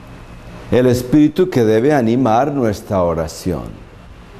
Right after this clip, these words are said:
Solo hay una forma concreta, plenamente agradable a Dios.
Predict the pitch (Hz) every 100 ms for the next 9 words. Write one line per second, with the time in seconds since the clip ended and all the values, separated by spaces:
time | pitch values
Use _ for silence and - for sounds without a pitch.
0 | - - - - - - - - - -
1 | - - 170 147 123 175 190 110 104 104
2 | 101 - - - - 156 185 117 85 78
3 | - - 95 82 - 120 165 170 175 78
4 | - - 110 120 165 160 104 92 117 156
5 | 151 104 92 92 92 95 98 95 90 82
6 | 85 67 58 -